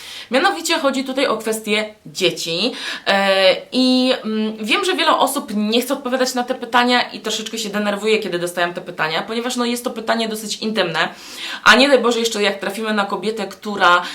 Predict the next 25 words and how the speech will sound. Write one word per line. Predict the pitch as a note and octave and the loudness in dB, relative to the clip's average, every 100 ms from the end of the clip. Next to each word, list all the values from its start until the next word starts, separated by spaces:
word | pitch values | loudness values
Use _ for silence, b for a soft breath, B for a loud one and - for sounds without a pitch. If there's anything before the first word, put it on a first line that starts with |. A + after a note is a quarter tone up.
| B B - | B B 0
e, | F3+ F3+ | 4 4
chce | F3 - | 4 0
mieć | A3+ A3 | 0 0
dzieci, | F3+ F#3 G3+ - F#3+ F3+ | -2 -4 -4 -2 -2 2
a | F3+ | 2
nie | F#3 G3+ | 2 0
może, | A3+ G#3 D#3+ D#3+ - | 2 0 0 -2 2
albo | E3+ F#3 F#3 F3 F#3 | 6 6 4 0 0
na | F#3+ F#3 | 0 0
przykład, | - G3+ G3 F#3 F#3+ F#3+ - | 0 -4 -4 0 2 2 0
ym, | - F3+ F3+ F#3 F#3+ F#3 F#3 B B B - | -6 -2 0 0 -2 -6 -10 B B B -16
straciła | - G#3+ G#3+ - A#3 A3+ G#3 G#3+ - | 2 4 4 4 4 8 10 8 4
ciążę, | A3 F#3 F3 D#3+ E3 E3 B B B B B B B _ - | 2 2 2 2 0 -2 B B B B B B B _ -2
no | A#3 B3 D4+ F#4 G4+ | 4 10 12 12 12
to | - | 6
może | D4 C4 D4 | 6 6 4
to | - B3+ B3 | 0 4 4
być | A3 E3+ A#3 A3 - | 4 4 4 4 2
nawet | B3 A#3 A3+ A#3+ - | 2 4 4 2 2
traumatyczne, | C#4 C#4+ D#4+ E4 F4+ - - F#3 E3+ | 2 6 6 8 6 6 2 2 2
także | G3 G#3+ - B3+ B3+ | 2 2 4 4 4
uważajcie | B3 A3 B3 B3 G3+ G#3+ G#3 F3 D3+ | 2 8 10 10 8 6 6 2 -4
z | - | -4
tym | D#3 | -6
pytaniem. | E3 F3 D3+ D3+ E3 | -6 0 2 4 2